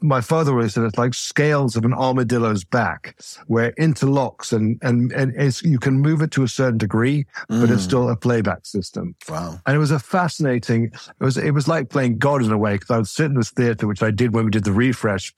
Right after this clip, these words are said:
Speaker 1: um, what, five years ago, seven years ago. You know, you sit in this, in this chair and decide how the show should sound and mix the show in the room. And it stays the
Speaker 2: Mm.
Speaker 1: same every night.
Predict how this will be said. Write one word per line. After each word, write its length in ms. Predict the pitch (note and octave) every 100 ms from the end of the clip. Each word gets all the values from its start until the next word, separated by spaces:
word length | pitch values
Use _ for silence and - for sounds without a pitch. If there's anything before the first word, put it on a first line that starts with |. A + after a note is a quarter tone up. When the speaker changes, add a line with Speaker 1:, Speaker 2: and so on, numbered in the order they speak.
| -
Speaker 1:
um, 140 | F#2+
what, 140 | G2 -
five 300 | A#2 G#2 G#2
years 200 | A2+ G2+
ago, 200 | G#2 G2+
seven 260 | - G2
years 180 | G#2 G2+
ago. 160 | F#2 F2 - _ _ _
You 80 | A#2+
know, 80 | A#2
you 80 | A2+
sit 220 | - E3
in 100 | C#3+
this, 180 | B2 -
in 140 | C3
this 160 | A2 -
chair 680 | - - D3+ G#2 F#2 F#2 - _ _ _ _ _ _ -
and 200 | A2+ G#2+
decide 400 | A2 - C#3 A#2
how 120 | B2+
the 120 | A2+
show 200 | - A#2+
should 200 | A2 G2
sound 480 | - A#2+ A2 F#2 E2
and 160 | F#2 G#2
mix 220 | A2 G2+
the 100 | G2
show 240 | - G#2+
in 60 | G2+
the 100 | F#2+
room. 400 | G2+ F#2+ F2 F2 - - - _ A2
And 100 | B2
it 80 |
stays 400 | - - C3+ C#3
the 80 | A#2+
Speaker 2:
Mm. 80 | A2 C3
Speaker 1:
same 160 | C3
every 180 | C3+ C3+
night. 380 | C3+ D3+ G2